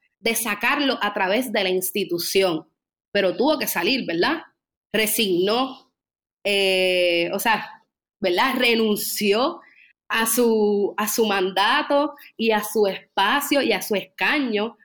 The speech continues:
uno que había sido legitimado por un proceso del Estado, que fueron las elecciones generales.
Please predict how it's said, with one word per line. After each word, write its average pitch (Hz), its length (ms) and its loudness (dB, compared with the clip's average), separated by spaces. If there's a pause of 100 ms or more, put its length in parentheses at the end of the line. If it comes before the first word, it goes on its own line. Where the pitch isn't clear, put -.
(100)
uno 226 220 0
que 226 80 -2
había 233 240 0
sido 233 280 0
legitimado 185 920 -2
por 226 100 -2
un 208 200 -2
proceso 202 880 -4 (180)
del 185 240 -2
Estado, 202 800 -2
que 170 100 -10
fueron 170 220 -4
las 185 160 -4
elecciones 180 560 -4
generales. 170 480 -6